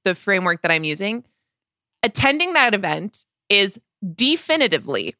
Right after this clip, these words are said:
without question, the strangest three hours of my year every single year.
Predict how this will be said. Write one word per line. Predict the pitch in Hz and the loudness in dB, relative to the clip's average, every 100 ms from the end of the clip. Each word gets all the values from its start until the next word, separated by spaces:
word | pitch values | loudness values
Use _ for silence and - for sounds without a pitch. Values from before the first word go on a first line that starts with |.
| - | -6
without | 170 269 285 262 214 | 0 2 4 2 2
question, | 208 165 - 165 143 - - | 2 2 0 -6 -8 -8 -2
the | 208 | -2
strangest | - - 233 220 220 220 214 - | -2 -2 2 2 4 0 -2 0
three | 190 170 | 4 6
hours | 160 160 160 | 6 4 2
of | - 160 | 0 2
my | 160 | 0
year | 151 143 139 135 | 0 -2 -2 0
every | 151 147 135 | 0 0 -4
single | 202 185 123 | -6 -8 -6
year. | 110 - | -6 -6